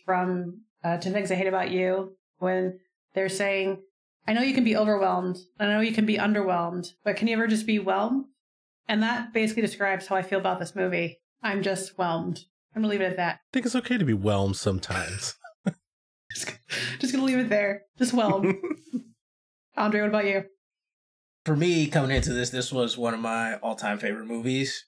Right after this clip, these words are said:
Speaker 3: and I had forgotten quite a bit. <laughs> Like, the weird intro to the movie, which just kinda threw me off. Uh, but yeah, I, I love this movie. This is, like I said, this is one of my favorites of all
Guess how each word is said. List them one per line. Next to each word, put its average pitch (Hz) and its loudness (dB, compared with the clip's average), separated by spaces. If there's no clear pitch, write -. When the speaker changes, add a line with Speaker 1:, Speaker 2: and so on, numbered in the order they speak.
Speaker 3:
and 113 -2
I 127 0
had 120 -2
forgotten 120 0
quite 120 -2
a 104 -4
bit. 139 0
<laughs> 180 4
Like, 131 0
the 123 2
weird 131 0
intro 143 0
to 151 2
the 151 2
movie, 170 2
which 139 0
just 139 0
kinda 127 2
threw 127 2
me 120 0
off. 131 0
Uh, 120 0
but 120 -4
yeah, 117 -2
I, 123 -2
I 120 2
love - -12
this - -14
movie. - -20
This 127 0
is, 117 -2
like 131 2
I 113 0
said, 110 -2
this 131 4
is - -4
one 117 2
of 107 -8
my - -12
favorites 104 -12
of - -20
all - -20